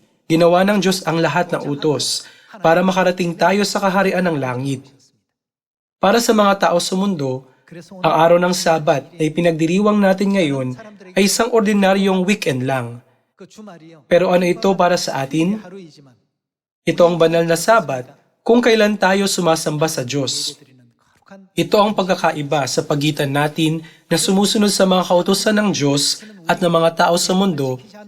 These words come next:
na hindi sumusunod sa mga kautusan ng Diyos. Ipinagkatiwala ng Diyos sa ating lahat ang papel ng pagpapanumbalik sa iba mula sa kapangyarihan ni Satanas tungo sa Diyos. Ito ang dahilan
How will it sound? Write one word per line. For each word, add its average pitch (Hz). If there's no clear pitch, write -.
na 175
hindi 202
sumusunod 220
sa 190
mga 185
kautusan 185
ng 143
Diyos. -
Ipinagkatiwala 208
ng 196
Diyos 160
sa 151
ating 160
lahat 131
ang 165
papel 190
ng 185
pagpapanumbalik 160
sa 147
iba 127
mula 165
sa 165
kapangyarihan 160
ni 180
Satanas 156
tungo 220
sa 208
Diyos. 135
Ito 180
ang 180
dahilan 151